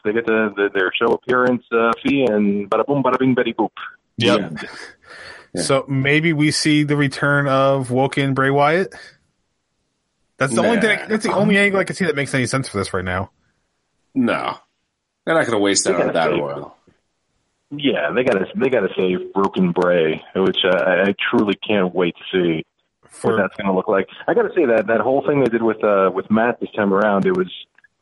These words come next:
Speaker 1: it was a lot better than I thought it would be. It wasn't as good as the, the T N A stuff,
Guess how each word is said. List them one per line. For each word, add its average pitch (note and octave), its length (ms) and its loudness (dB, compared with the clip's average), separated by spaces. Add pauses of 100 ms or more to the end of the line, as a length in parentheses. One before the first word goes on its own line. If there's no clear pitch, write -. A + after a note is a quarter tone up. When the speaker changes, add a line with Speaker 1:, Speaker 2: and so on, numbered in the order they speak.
(200)
Speaker 1:
it B2 40 0
was A#2+ 120 2
a A#2+ 40 2
lot C3+ 260 0
better C3+ 220 2
than C3 100 2
I B2 80 2
thought A#2+ 160 2
it G2 40 0
would F#2+ 140 -8
be. D#2 180 -2 (120)
It G2+ 120 0
wasn't B2 280 0
as A#2+ 140 0
good A#2+ 160 0
as A#2 180 -2
the, G#2 400 2
the F#2+ 120 -10
T A#2 160 0
N A2 80 2
A G2+ 160 2
stuff, E2 300 -2